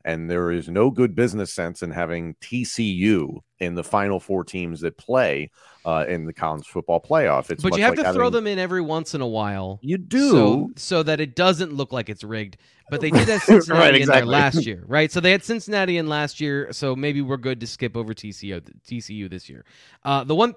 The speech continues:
Speaker 2: the one thing I'll say is my, uh, my feeling this whole time has been that the Cotton Bowl makes the most sense. It's, you know, top remaining non, uh, Power Five team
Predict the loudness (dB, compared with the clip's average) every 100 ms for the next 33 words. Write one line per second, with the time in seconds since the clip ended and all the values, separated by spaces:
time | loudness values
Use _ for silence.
0 | -6 -2 -2 -2 -2 -2 -2 -2 -2 -4
1 | -4 -6 -2 0 0 -4 -8 -8 -6 -8
2 | -8 -8 -6 -4 -4 -6 -6 -6 -4 -6
3 | -2 -2 -2 -6 -6 -6 -8 -2 -2 -2
4 | -4 -8 -8 -10 -12 -12 -10 -4 -4 -4
5 | -14 _ _ _ _ -6 -6 -8 -6 0
6 | 0 0 -4 _ _ -2 -2 -2 -4 -4
7 | -4 -6 -6 -6 -10 -10 -8 -8 -4 -4
8 | -2 -4 -4 -6 -8 -8 -12